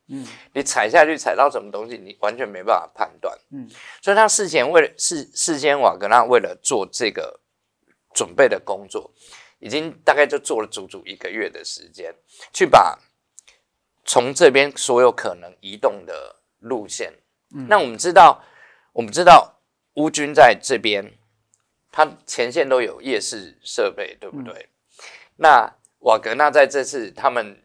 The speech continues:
Speaker 2: 透过关系，就是有拿到那个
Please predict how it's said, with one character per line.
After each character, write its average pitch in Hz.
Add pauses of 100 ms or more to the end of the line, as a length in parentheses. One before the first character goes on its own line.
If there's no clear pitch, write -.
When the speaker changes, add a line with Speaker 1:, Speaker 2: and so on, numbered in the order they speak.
Speaker 2:
透 135
过 113
关 107
系， 87
就 120
是 113
有 87
拿 98
到 98
那 104
个 95